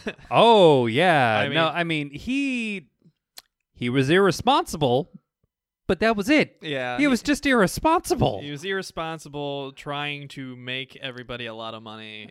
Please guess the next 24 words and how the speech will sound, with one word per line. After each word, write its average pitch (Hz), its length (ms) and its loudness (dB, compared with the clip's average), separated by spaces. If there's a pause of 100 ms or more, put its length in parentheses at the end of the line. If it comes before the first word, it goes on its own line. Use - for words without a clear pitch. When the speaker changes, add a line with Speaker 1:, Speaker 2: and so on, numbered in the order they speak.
Speaker 1:
and 117 240 -16
then 113 260 -16
it 120 120 -18
just 117 180 -20
didn't 113 200 -18
work 110 220 -18
out. 95 320 -14 (360)
Speaker 2:
I - 60 -2
Speaker 1:
That 196 80 -2
Speaker 2:
mean, 254 80 -4
Speaker 1:
was 175 100 -6
his 175 160 -8
crime. 117 440 -10 (140)
That, 156 140 -4
Speaker 2:
uh, 165 120 -4
Speaker 1:
that 180 140 -2
was 160 120 -10
his 147 160 -14
only 160 380 -12
crime 135 360 -6
in 120 60 -14
this 117 160 -18
entire 117 320 -10
thing. 110 320 -14